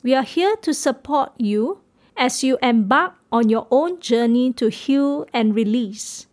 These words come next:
May you be courageous and one day center into the joy that already exists within you. Joy is not an elusive concept apart from you.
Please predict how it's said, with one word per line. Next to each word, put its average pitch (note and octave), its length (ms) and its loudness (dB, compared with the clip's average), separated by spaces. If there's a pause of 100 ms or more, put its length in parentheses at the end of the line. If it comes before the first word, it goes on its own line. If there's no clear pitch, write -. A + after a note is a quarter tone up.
(760)
May C#4 160 4
you C#4+ 180 4
be B3+ 140 0
courageous C4 1120 -2 (420)
and G#3 260 0
one D#4 340 0
day B3+ 420 0 (240)
center F#4 600 -2
into C4 400 -2
the A#3 140 2
joy B3 680 0
that A#3+ 220 -2
already C4 880 0
exists A3 720 -2 (200)
within A3+ 360 0
you. G#3+ 420 -2 (1000)
Joy C#4+ 280 2 (140)
is C#4 220 -4
not C4+ 460 2
an A#3 180 0
elusive C#4+ 760 2
concept C#4 680 0 (220)
apart E4 500 0
from G#3+ 300 -2
you. G3 320 -4